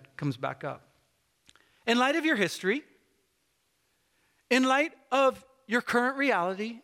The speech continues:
and in light of your future identity, what is the wise thing to do? Look at your, the way you use social media.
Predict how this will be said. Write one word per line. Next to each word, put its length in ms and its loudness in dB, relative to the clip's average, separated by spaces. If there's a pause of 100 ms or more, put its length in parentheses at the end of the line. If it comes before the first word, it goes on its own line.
and 100 2
in 80 2
light 180 2
of 100 -6
your 100 -2
future 380 -4
identity, 500 -4
what 320 -4
is 280 -6 (200)
the 100 -2
wise 560 -6 (300)
thing 380 -6 (600)
to 120 -10
do? 280 -8 (1500)
Look 160 -2
at 120 -4
your, 100 -4 (180)
the 120 -4
way 120 0
you 140 0
use 240 0
social 360 -2
media. 480 0